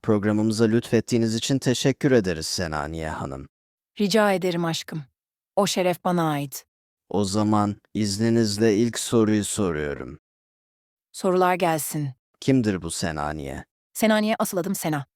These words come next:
Speaker 2: Yarı Urfalı, yarı Denizliliyim, gurbetçiyim. Altı yaşında Almanya Hamburg'a yerleştik. On altı yaşındayım ama okulu on dört yaşında bıraktım. On dört yaşından beri Almanya'da bulduğum işte çalışıyorum, geçiniyorum.
Speaker 1: Peki nereden geldi bu tek tam animasyon fikri?
Speaker 2: Fikir benim değil, bu tek tam animasyonlar yurt dışında meşhurmuş.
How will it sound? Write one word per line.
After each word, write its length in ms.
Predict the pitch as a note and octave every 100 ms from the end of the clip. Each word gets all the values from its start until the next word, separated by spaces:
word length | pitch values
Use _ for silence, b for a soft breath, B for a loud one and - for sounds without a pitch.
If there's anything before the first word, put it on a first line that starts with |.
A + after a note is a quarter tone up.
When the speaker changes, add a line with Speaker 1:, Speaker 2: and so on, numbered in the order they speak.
| _ -
Speaker 2:
Yarı 180 | G#3 G#3+
Urfalı, 300 | G3+ G3 F#3+
yarı 180 | F#3+ F#3+
Denizliliyim, 580 | F#3+ E3+ D#3+ D#3+ E3 - -
gurbetçiyim. 560 | G3 F3+ - F#3 F3+ - -
Altı 220 | G3 A3+
yaşında 280 | A3+ F3 G3
Almanya 340 | F3+ F3 F#3+
Hamburg'a 280 | F#3 D#3 C#3+
yerleştik. 420 | C#3 C#3 - D3 - _
On 100 | C#4+
altı 220 | A#3+ E3+ D3
yaşındayım 340 | - C#3 D3
ama 160 | A3+ G#3+
okulu 200 | - G#3
on 160 | A3+ A3
dört 140 | E3+
yaşında 260 | D#3 - C#3+
bıraktım. 300 | C#3 C3 C4
On 80 | C4
dört 140 | A3+
yaşından 400 | G#3 - A3 A3
beri 260 | G3+ G3 G3
Almanya'da 460 | E3 D3+ D3+ C#3 C#3+
bulduğum 320 | C#3+ C#3+ D3
işte 200 | D3 -
çalışıyorum, 560 | C#3 C#3+ C#3 D3 C#3 F3
geçiniyorum. 400 | D#3 - D3+ A#2
Speaker 1:
Peki 220 | A#2 A2 G#2+
nereden 340 | A#2 B2 A#2+
geldi 260 | A2 A2 G#2+
bu 80 |
tek 200 | G#2 A#2
tam 200 | - B2+
animasyon 480 | A2+ A2 G#2 - A#2
fikri? 400 | - F2+ D2 C2+ -
Speaker 2:
Fikir 300 | C4+ B3 C#4+
benim 220 | C#4 C#4
değil, 180 | C4 F#3
bu 60 | A3
tek 200 | D4+ -
tam 140 | C#4
animasyonlar 540 | G3+ E3 - D3 C#3
yurt 180 | D3+ F#3+
dışında 260 | D#3 D#3 D3+
meşhurmuş. 520 | C#3+ - C#3 C3+